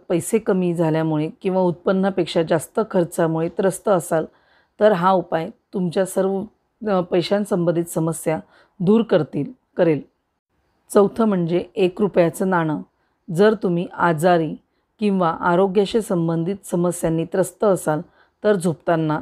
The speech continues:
एक रुपयाचं नाणं उशीखाली ठेवा. यामुळे आजारांपासून आराम मिळतो. यासोबतच पैशांच्या ज्या काही समस्या असतील त्या समस्याही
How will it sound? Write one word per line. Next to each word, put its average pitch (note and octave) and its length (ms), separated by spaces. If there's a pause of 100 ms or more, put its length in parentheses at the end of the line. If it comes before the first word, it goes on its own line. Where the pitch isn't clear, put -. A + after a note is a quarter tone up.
(120)
एक F#3+ 260
रुपयाचं F#3 440
नाणं D#3+ 240
उशीखाली F#3+ 640
ठेवा. D3+ 320 (220)
यामुळे F#3 520
आजारांपासून F3+ 920
आराम F3 340
मिळतो. E3 560 (320)
यासोबतच F3+ 840 (460)
पैशांच्या G3 680 (180)
ज्या C4 180
काही A#3 220
समस्या F3+ 520
असतील E3+ 340 (420)
त्या G#3 180
समस्याही F3 800